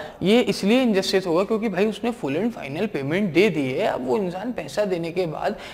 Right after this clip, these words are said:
एक major, देखिए अगर देखा जाए तो अठारह साल का तो हो, अठारह साल की तो बंदिता हो गई थी, ठीक है, अब वो गार्जियन वाला case है तो उसके साथ ये injustice होगा, तो आपका option बी सही हो जाएगा।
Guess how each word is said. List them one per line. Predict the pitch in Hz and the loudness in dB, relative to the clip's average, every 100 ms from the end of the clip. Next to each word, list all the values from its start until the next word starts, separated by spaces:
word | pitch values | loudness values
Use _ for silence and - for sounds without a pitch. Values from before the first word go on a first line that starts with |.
| - | -2
एक | 226 196 | 0 4
major, | 170 175 | 4 6
देखिए | 190 208 - | 4 2 0
अगर | - 90 240 | 0 0 -2
देखा | 180 151 151 240 | -2 -4 0 0
जाए | 135 220 | 2 4
तो | 262 | 4
अठारह | 208 - 190 | 2 -2 -2
साल | 226 226 220 | 0 2 2
का | 254 | 2
तो | 277 | 0
हो, | 240 | 0
अठारह | 269 185 - 190 | 0 0 0 0
साल | 226 240 | 0 0
की | 240 | 0
तो | 226 | -2
बंदिता | 240 220 226 311 | 0 0 2 2
हो | 254 320 | 6 6
गई | 285 165 | 6 0
थी, | 143 135 - - - | -6 -10 -14 -18 0
ठीक | 285 302 | 4 4
है, | 165 131 - - | 4 -2 -12 -8
अब | 220 | 0
वो | 359 - - 180 | 2 0 -4 6
गार्जियन | 175 170 208 269 | 8 8 6 4
वाला | 247 262 | 4 2
case | - 226 | 0 -4
है | - 254 | -4 -2
तो | 294 - - | -2 -2 -6
उसके | 170 - | -8 -6
साथ | 240 226 226 | -4 -4 -2
ये | 220 | 0
injustice | 180 160 - 311 330 - - - | 0 -2 -4 -4 -4 -8 -6 2
होगा, | 151 123 | 2 2
तो | 123 165 | 0 0
आपका | 156 - - | 0 -2 -4
option | 135 - - 196 151 | -4 -6 -6 -4 0
बी | 208 349 - - - | 0 -2 -6 -18 -4
सही | - 143 135 | 0 2 2
हो | 123 | 0
जाएगा। | 117 113 123 135 | -2 -4 -6 -12